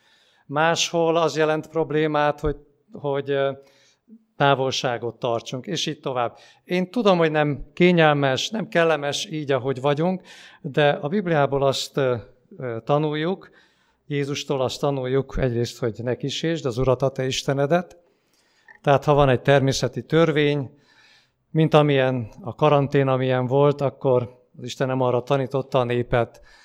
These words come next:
hogy ez megoldható az imádsággal, hanem amíg az imádságot nem hagyjuk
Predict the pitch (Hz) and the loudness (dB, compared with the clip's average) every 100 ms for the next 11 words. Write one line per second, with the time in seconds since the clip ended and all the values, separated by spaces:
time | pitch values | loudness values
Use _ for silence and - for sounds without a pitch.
0 | _ _ _ 143 135 - - - - 147 | _ _ _ -2 -2 -2 -10 -10 -2 0
1 | 131 139 131 127 - 135 131 113 120 143 | 0 -2 -2 -4 -2 -2 -2 -2 -2 0
2 | 156 156 170 165 151 175 196 160 139 127 | 0 0 0 0 2 4 4 2 -2 -2
3 | 127 214 - 147 143 131 127 - - - | -4 -8 -8 -2 0 0 -4 -8 -20 -20
4 | _ _ _ - 131 143 131 123 - 127 | _ _ _ -8 -2 0 2 0 0 0
5 | 127 123 147 131 135 143 170 170 - | 0 -2 0 2 2 2 0 -2 -6